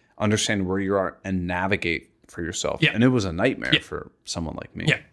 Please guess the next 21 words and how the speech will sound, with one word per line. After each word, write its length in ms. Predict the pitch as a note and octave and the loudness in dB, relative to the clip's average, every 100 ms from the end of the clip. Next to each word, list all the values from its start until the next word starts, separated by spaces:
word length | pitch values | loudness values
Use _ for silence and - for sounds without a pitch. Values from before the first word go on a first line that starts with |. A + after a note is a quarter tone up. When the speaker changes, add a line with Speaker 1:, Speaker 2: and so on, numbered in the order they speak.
| _ _ _ _ _ _ _ G3 | _ _ _ _ _ _ _ 4
Speaker 2:
Well, 320 | F3 G#3+ G#3 | 6 4 2
there's 260 | - E3+ E3 | 0 2 2
a, 380 | E3+ D3+ D#3 D#3+ - | 4 4 2 2 2
do 140 | F#3 | 4
you 140 | C#4 | 4
still 220 | G4 G4+ E4+ | 4 2 4
use 260 | A#3+ A#3 | 2 2
Snapchat? 480 | - C#4+ - D4+ D4+ | 0 -2 -2 -4 2
Nobody 280 | G#3+ F3 B2+ | 2 2 0
still 200 | - B2+ | -2 -2
uses 380 | A#2 A#2 B2 - | -2 -2 -4 2
Snapchat, 320 | A#2+ - - | 2 4 6
Speaker 1:
No. 80 | D4+ | 6
Speaker 2:
do 80 | D3+ | 6
they? 140 | D#3+ | 4
I 100 | F#3 | 4
think 220 | F3+ B3+ | 4 2
only 200 | B3 A3+ | 4 4
Zoomers 540 | E3+ D#3 C#3 C3 A#2+ - | 2 2 2 0 0 0
use 380 | A#2+ A#2 - - | 0 0 0 -2
Snapchat. 540 | A#2 - - B2+ A#2+ | -4 -2 0 0 0